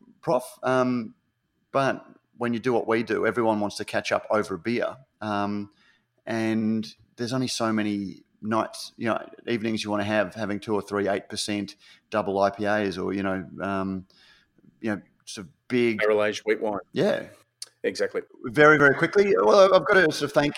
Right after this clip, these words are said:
Speaker 1: uh, actually a couple of thank yous to Cryer Malt that has come back on as our sponsor for twenty nineteen. Um, good to have you back.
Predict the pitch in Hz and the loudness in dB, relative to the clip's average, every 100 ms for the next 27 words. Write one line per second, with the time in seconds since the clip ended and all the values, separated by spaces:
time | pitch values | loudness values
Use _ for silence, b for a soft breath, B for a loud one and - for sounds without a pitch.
0 | - 147 143 143 143 175 165 131 - 170 | 0 4 4 4 2 2 2 0 -2 0
1 | 151 143 131 131 131 123 139 - 127 117 | 2 2 -2 2 4 4 2 0 -4 -2
2 | 117 117 113 131 117 113 117 120 123 113 | -2 -2 -2 -2 0 0 0 -2 0 -2
3 | 107 107 104 110 104 - 127 113 104 123 | 0 0 2 0 -2 -6 -8 -8 -8 -4
4 | 120 117 117 147 277 262 - 113 113 110 | 0 0 0 -2 -2 -6 -2 0 0 -4
5 | - 127 107 110 95 107 - - - | -6 -6 -4 -4 -4 -2 -4 -4 -8